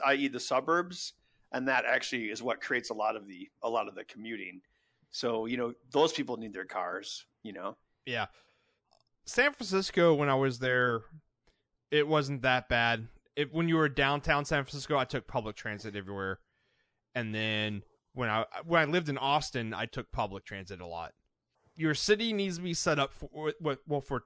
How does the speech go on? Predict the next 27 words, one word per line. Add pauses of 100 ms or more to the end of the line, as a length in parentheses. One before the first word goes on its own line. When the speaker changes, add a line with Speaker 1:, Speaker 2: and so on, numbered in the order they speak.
(540)
Speaker 2:
traditional
public
transportation. (400)
Your
city
needs
to
be
set
up
for
it. (600)
And
there's, (640)
even
cities
that
have
it,
like (480)
San
Francisco
and, (120)
and (280)
Austin, (1160)
it's
not